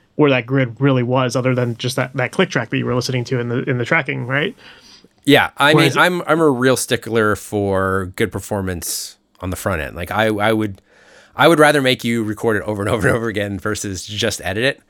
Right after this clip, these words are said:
Speaker 2: Um, I hate when people are like, "Oh, it's probably good enough to edit," right? Like,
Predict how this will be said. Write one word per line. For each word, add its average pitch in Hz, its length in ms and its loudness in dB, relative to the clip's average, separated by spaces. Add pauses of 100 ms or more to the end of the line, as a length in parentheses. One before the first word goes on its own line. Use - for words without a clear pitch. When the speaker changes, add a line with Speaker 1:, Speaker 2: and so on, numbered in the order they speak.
(300)
Speaker 2:
Um, 120 260 0
I 143 120 4
hate 143 200 4
when 123 100 -2
people 123 200 -2
are - 20 0
like, 120 180 2
"Oh, 160 100 2
it's 156 100 0
probably 135 200 4
good 123 80 2
enough 110 160 0
to 90 120 -4
edit," 90 180 -4
right? 92 260 -2
Like, 110 220 -4